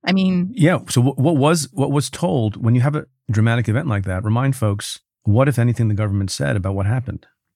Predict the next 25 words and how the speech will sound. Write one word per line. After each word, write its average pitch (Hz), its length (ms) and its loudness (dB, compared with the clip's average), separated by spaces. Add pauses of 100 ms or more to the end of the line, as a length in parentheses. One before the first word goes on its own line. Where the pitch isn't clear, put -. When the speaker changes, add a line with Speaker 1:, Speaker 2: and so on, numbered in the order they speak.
Speaker 1:
Well, 254 120 2
they 262 120 4
didn't 277 280 0
warn 226 200 -2
anybody 202 440 -2
before 180 500 -4
or 151 60 0
afterwards, 156 580 -4
but - 200 -6
there 165 120 -2
was 165 160 -2
a 175 60 -4
false 180 520 0
narrative 151 580 -2
that - 120 -4
was 151 360 -4 (580)
actually, 170 880 -2 (120)
they 180 220 0
prepared 180 920 0
a 175 40 -6
false 175 480 -2
news 202 300 -2
release 156 720 -6
that 170 100 -2
was 160 500 -4